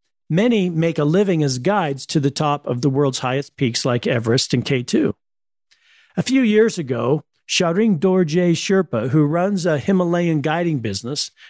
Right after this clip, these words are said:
got the chance to join a Western climbing team,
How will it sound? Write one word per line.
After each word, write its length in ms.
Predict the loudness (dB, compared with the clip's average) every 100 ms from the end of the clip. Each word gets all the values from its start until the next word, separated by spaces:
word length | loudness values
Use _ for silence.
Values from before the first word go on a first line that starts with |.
| -6
got 200 | -6 -2
the 60 | -2
chance 460 | 0 0 0 -4 -2
to 180 | 0
join 360 | 0 0 2 2
a 60 | 2
Western 540 | 2 0 0 0 0
climbing 440 | 0 0 0 0
team, 400 | 0 0 2 0